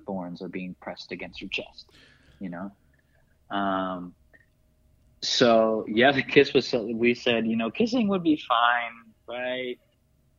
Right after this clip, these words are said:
Um, but obviously that still has an effect, and, like, the comfort that someone can develop in terms of body language also plays a role in terms of, like,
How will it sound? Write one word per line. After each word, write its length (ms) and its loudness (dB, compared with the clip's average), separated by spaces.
Um, 720 -8
but 120 -6
obviously 440 -4
that 220 -4
still 160 -8
has 200 -8
an 100 -10
effect, 580 -8
and, 220 -8
like, 220 -8
the 80 -4
comfort 500 -2
that 320 -2
someone 400 -4
can 180 -8
develop 420 -4
in 120 -14
terms 220 -12
of 140 -10
body 320 -4
language 600 -12
also 320 -2
plays 320 -8
a 60 -10
role 460 -8
in 160 -12
terms 340 -12
of, 140 -14
like, 200 -6